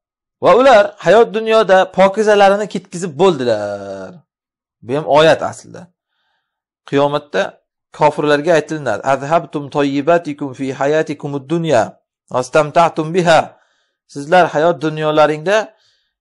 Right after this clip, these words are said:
yaxshi hamma maishatlaringni qilib bo'ldinglar, tugadi sizlarniki. Bu yerda yo'q endi sizlarga, deydi. Ha,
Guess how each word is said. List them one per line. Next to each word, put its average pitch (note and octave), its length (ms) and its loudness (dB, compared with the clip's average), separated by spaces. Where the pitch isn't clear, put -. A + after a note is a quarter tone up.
yaxshi F3+ 420 -4
hamma G3 420 -4
maishatlaringni F3 800 -2
qilib F3+ 340 -4
bo'ldinglar, E3 500 -2
tugadi D#3+ 360 2
sizlarniki. G#2 480 -12
Bu - 40 -14
yerda E3 160 0
yo'q F#3+ 220 2
endi F2+ 200 -14
sizlarga, E2 340 -18
deydi. - 200 -20
Ha, C3+ 80 -14